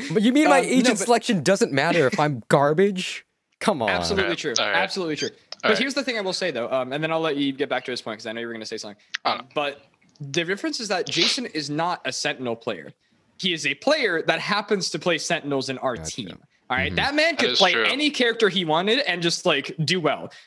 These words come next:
Speaker 2: So he plays Sentinels, and then he will, like, push past his own utility, get a kill, and then fall back onto the site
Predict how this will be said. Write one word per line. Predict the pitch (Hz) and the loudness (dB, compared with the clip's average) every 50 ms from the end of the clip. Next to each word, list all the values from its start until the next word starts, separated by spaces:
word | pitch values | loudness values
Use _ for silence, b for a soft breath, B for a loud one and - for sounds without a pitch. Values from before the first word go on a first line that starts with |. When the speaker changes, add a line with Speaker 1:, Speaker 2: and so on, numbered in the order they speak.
| B | B
Speaker 2:
So | - - - 214 196 | -4 0 0 0 2
he | 190 226 277 | 2 0 0
plays | - - 415 349 277 | 2 2 2 2 2
Sentinels, | - - 240 269 220 170 165 147 143 139 - - | 0 0 -2 -2 0 0 2 2 2 0 0 -2
and | 180 202 220 | 0 0 0
then | 240 | 0
he | 247 262 294 | 0 0 0
will, | 285 285 262 247 | 2 0 0 2
like, | 240 226 220 - - _ _ _ _ | 0 0 -2 -4 -10 _ _ _ _
push | - - 262 285 - - | -4 -2 -2 0 0 -4
past | - - 240 240 254 240 - - - | -2 -2 -2 -2 -2 -4 -6 -2 0
his | - 208 190 - - | 0 0 0 0 0
own | 170 196 208 196 190 175 165 156 | 0 2 2 0 0 -2 -2 -2
utility, | 185 180 170 - 208 220 175 143 127 113 117 | -2 -4 -2 -2 -2 -2 -2 -2 -2 -4 -2
get | 117 160 170 | -2 -2 -2
a | 175 165 | -2 -4
kill, | - - 208 196 160 156 | -4 -2 0 2 2 2
and | 165 | 2
then | 165 175 | 0 0
fall | 170 - 185 185 | 2 2 2 4
back | 185 185 175 185 - | 4 2 0 0 -2
onto | 190 180 180 | -2 -2 -2
the | 160 147 | -2 0
site | - - 214 - | 0 0 0 0